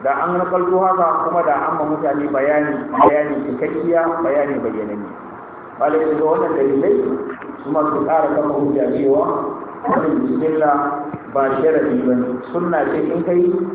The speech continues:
ka samu, za ka samu lada, ka yi abin da shi ne mafi falala, amma in ba ka yi ba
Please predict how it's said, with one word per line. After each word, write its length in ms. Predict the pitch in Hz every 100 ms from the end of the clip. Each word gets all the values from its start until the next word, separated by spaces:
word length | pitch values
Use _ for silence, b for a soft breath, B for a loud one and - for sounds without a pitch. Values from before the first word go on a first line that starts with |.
| - - - -
ka 160 | 156 160
samu, 240 | 139 131 143
za 80 | 156
ka 60 | 151 131
samu 180 | 127 143
lada, 320 | 170 175 180 175 180 - - - - -
ka 80 | 160
yi 160 | 170
abin 240 | 143 156 156
da 80 | 143
shi 80 | 147 151
ne 80 | 143
mafi 240 | 139 131 123 147
falala, 320 | 170 170 165 165 165 -
amma 240 | 131 139 139
in 160 | 156 156
ba 80 | 139
ka 120 | 139
yi 80 | 135
ba 140 | 143